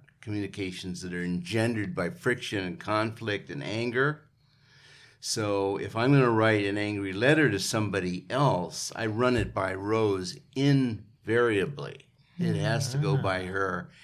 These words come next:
Speaker 1: and her eagle eye and her good judgment, and she will tell me what, how this sounds to her, and it really works. It, it prevents a lot of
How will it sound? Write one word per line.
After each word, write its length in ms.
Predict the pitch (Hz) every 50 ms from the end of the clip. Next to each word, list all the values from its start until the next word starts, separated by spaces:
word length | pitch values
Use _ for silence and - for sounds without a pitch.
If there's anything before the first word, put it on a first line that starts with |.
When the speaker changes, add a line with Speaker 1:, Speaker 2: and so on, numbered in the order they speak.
| - - - _ -
Speaker 1:
and 200 | 92 90 87 92
her 500 | 90 95 92 92 92 90 92 90 90 104 - - _ -
eagle 360 | 117 110 110 101 107 101 98
eye 420 | 98 98 98 98 98 98 95 95 90
and 140 | 87 90
her 500 | 90 90 92 95 95 90 90 90 87 87 - - - _ -
good 240 | 104 104 101 92 90
judgment, 720 | 92 104 101 98 95 92 95 98 98 95 92 90 - - - -
and 280 | 95 92 90 87 87
she 260 | - - - 117 120
will 520 | 117 110 101 101 101 98 95 95 90 90 - _ _ - - - - - _ _ _ _ -
tell 220 | - 117 107 104 104
me 240 | 104 101 95 95
what, 400 | 92 92 92 101 101 98 - - _ _ _ _ _ _ _ _ _ _ _ _ -
how 260 | - - 120 117 117
this 360 | 117 110 110 101 - - - - _ _ _ -
sounds 840 | - - - - 127 127 127 123 113 98 87 85 87 87 - - -
to 160 | - 101 98
her, 400 | 95 107 120 120 107 90 - - -
and 240 | - - 92 92 95
it 140 | 95 - - -
really 680 | 117 113 113 120 135 147 156 160 151 139 117 101 98
works. 500 | 90 92 107 104 95 87 87 - - -
It, 160 | 92 87 - - - _ _ _ - - - - - - -
it 160 | - 98 95 -
prevents 460 | 110 104 95 123 127 123 113 110 107
a 40 | 104
lot 300 | 98 98 101 101 101 98
of 180 | 92 - -